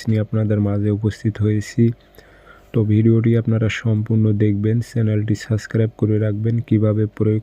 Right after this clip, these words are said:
করবেন বিস্তারিত সব কিছু ভিডিওর মাঝে বলে দেব। এই কাজগুলোর জন্য, অনুমতির জন্য এবং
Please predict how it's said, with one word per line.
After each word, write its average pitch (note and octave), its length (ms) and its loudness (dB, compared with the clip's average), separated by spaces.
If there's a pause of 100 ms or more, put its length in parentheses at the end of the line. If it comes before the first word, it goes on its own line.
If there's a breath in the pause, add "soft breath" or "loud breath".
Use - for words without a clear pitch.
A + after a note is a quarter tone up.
করবেন A2+ 420 2
বিস্তারিত G#2+ 560 -2
সব G#2+ 300 0
কিছু A2 240 -4
ভিডিওর G#2+ 340 2
মাঝে A2 280 0
বলে G#2+ 260 2
দেব। G2+ 180 0 (2000 loud breath)
এই A#2+ 160 4
কাজগুলোর A2 560 2
জন্য, A2+ 260 2
অনুমতির A2 640 2
জন্য G#2+ 280 2
এবং A2 220 0